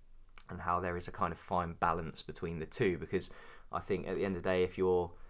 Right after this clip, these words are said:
looking at, at growing and you know you need a, a slight surplus of calories coming in,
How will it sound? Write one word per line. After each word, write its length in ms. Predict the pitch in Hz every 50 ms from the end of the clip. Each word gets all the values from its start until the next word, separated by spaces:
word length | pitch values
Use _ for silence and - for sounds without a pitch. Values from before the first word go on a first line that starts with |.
| - - - -
looking 420 | 85 87 95 - - 98 92 90
at, 160 | 85 80 - - -
at 240 | 82 78 80 - -
growing 640 | 92 90 92 95 98 101 104 117 123 117 120 - -
and 140 | 78 80 80
you 60 | 82
know 80 | 85 82
you 180 | 80 82 82
need 160 | 82 82 80 80
a, 160 | 78 82 - -
a 40 |
slight 260 | - - - 82 76 -
surplus 440 | - 85 80 - - - 80 - -
of 60 | -
calories 420 | - 98 87 82 80 80 80 -
coming 300 | - - 82 78 78 82
in, 300 | 98 104 85 82 98 107